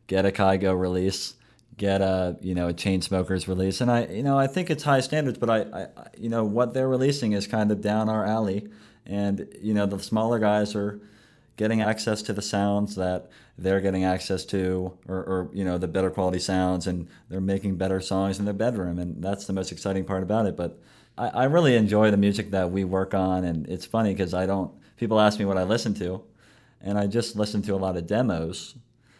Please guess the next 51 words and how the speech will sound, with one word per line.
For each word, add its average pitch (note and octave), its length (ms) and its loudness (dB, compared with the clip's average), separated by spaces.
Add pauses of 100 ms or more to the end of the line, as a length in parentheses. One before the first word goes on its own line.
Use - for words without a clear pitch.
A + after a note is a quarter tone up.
(240)
And F#2+ 460 0 (240)
it F#2+ 240 -8
kind G2 240 -4
of F2+ 220 -8
takes G2+ 300 -6
away G2 340 2
from F#2 300 -4
that F#2 160 0
whole, F2 440 -4 (440)
who G2 120 -2
do F#2 80 -2
you F2+ 300 -4 (100)
enjoy F2 480 -2
listening E2+ 440 -4
to E2+ 260 -4
in E2 100 -2
the, E2 140 -6 (100)
in, E2+ 260 -8
you E2+ 140 -6
know, D#2 140 -6
in D#2+ 100 -6
your E2 80 -6
spare F2 240 -6
time? F2 320 -4
But, A2 200 -4
you D3 100 -8
know, C#3+ 200 0
I've, C#3+ 240 -2
I've C3 120 -4
had E3 140 0
a - 20 -2
lot D#3 180 -2
of D3+ 160 -6 (600)
inspirations B2+ 720 -2
to G#2+ 60 -4
get G#2+ 280 -2
Tipsy - 320 -6
where G#2 240 4
it G2+ 80 2
is G2+ 200 2
now, A2 280 2
like F#2 220 -4
Kygo G2 520 0
and F#2 120 -2
Chainsmokers F#2+ 540 -6
and F2+ 100 -8
stuff - 380 -6
that, F#2+ 280 -4
you F#2 140 -6
know, G2 300 -4
really G2+ 360 -2